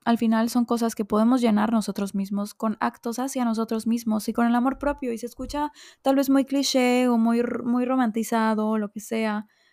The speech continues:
pero en verdad el estar bien depende de nosotros. Y depende de nosotros también decidir qué personas continúan en nuestra vida, pertene-, eh, me equivoqué.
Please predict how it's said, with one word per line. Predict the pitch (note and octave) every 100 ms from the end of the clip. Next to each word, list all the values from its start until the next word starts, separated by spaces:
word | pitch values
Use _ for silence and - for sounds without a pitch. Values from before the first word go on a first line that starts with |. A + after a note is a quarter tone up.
| _
pero | - B3
en |
verdad | A#3+ A3+ A#3 B3+ _ _ _ _ _ _ _ _ _ _ _ -
el | A#3+
estar | A#3+ - B3+
bien | C4 A#3+
depende | C4+ B3 A#3+
de | A#3+
nosotros. | A#3 G#3 A3 G3 F#3 - _ _ _ _ _ _ _ _ _ - -
Y | -
depende | A3+ A3+ A#3
de | B3
nosotros | A3+ A3+ A#3 A#3
también | A3 G#3+ A3
decidir | G#3+ G3+ G#3+ A3 G#3
qué | A3+
personas | A3 A3 A3 A3 A3 A3+ - _ _ _ _ _
continúan | A#3 G#3+ A3 A3+ C#4
en | B3+
nuestra | A3+ - G#3
vida, | G3+ G3+ F#3 G#3+ - _
pertene-, | A3 G3+ G#3 G3+ G3+ -
eh, | A3 G#3 G#3 G3+ G3+ G3+ G3+ B3+ _ _ _ _ _ _ _ _ _ _ _ _ _ _ _ _ _ _ _ _ _ _ _ _ _ _ _ - _ _ _ _ _ _ _ _ _ -
me | A3
equivoqué. | G#3+ G3+ G3+